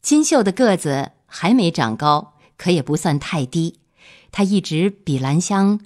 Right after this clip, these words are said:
显胖，娃娃脸上一对水汪汪的大花眼，谁见了都会喜爱的。兰香往往从秀儿身上才意识到，他们已经不是娃娃了。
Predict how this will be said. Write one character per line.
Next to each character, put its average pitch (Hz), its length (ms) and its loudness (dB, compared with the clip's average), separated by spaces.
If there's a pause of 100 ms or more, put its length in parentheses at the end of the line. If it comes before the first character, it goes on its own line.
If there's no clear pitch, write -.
显 - 340 -6
胖， - 360 -4 (420)
娃 190 220 2
娃 302 120 0
脸 151 280 0
上 175 320 -2
一 247 120 0
对 269 140 0
水 143 340 -2
汪 233 220 2
汪 277 180 2
的 226 100 0
大 196 220 -4
花 233 240 -2
眼， 117 400 -4 (200)
谁 185 280 0
见 269 240 0
了 165 80 2
都 151 160 -2
会 147 140 -4
喜 120 280 -6
爱 127 340 -6
的。 - 120 -16 (1000)
兰 190 200 4
香 240 400 2
往 180 180 0
往 156 180 0
从 160 240 0
秀 254 300 -2
儿 156 100 0
身 160 260 -2
上 120 260 -4 (280)
才 - 180 -6
意 156 240 0
识 127 200 -6
到， 104 260 -8 (300)
他 - 160 -6
们 151 140 0
已 127 100 -6
经 131 140 -8
不 131 160 -6
是 180 180 -4
娃 - 320 -6
娃 143 200 -4
了。 - 200 -20